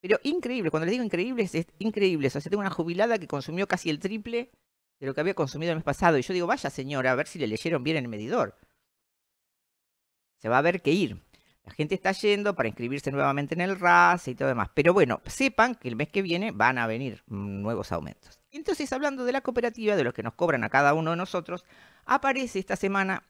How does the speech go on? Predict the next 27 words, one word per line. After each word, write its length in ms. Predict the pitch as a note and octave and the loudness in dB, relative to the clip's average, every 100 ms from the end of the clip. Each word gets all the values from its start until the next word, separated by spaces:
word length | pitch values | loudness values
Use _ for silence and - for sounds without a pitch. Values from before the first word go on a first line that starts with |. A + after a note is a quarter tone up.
| - | -10
escuchen 420 | - F#3+ - E3+ | -6 -4 -4 -4
bien 160 | F3 | -2
esto, 240 | F3 - D#3 | -2 -2 -2
porque 200 | A#2+ A#2 | -4 -4
recién 380 | B2 - D#3+ - _ | -4 -2 -4 -6 _
le 300 | A#2 A#2 A#2 | -10 -6 -6
escuchaban 420 | A2 A#2+ - D#3 | -8 -2 4 4
ustedes 320 | B2+ - C#3+ A#2+ | 4 -2 -2 -2
al 80 | |
concejal 560 | - A#2 A2+ C#3+ C#3 C3+ - | -2 -6 -2 -2 -2 -6 -6
Rosa 340 | C3 C#3+ G#2 | -4 -2 -2
dolan-, 320 | G#2 B2 C#3+ - | -2 -2 -4 -4
donando 380 | B2 D3 D3 | -2 0 0
la 100 | D#3 | 0
guita, 420 | F3 E3+ F3 - _ _ | 0 2 2 0 _ _
y 80 | E3 | -6
después 240 | E3+ F#3+ | -2 -2
tienen 340 | F#3 F#3+ F#3+ - | -2 -2 -2 -2
a 100 | B2+ | 0
la 120 | C#3+ D3+ | 2 2
concejal 500 | D#3+ D3+ - F3 - | 0 -4 0 0 0
doble 380 | C#3 D#3 D#3 D3+ | 0 2 2 0
mandato 400 | D#3 E3 E3 C3 | 0 0 0 -2
y 40 | |
mostrador, 540 | C3+ D3+ E3 D#3+ D#3+ - _ _ _ _ - | -4 0 0 2 -2 -6 _ _ _ _ 2
Paola 260 | C#3+ D#3+ | 6 8
Basso. 340 | F#3+ E3+ - | 8 8 2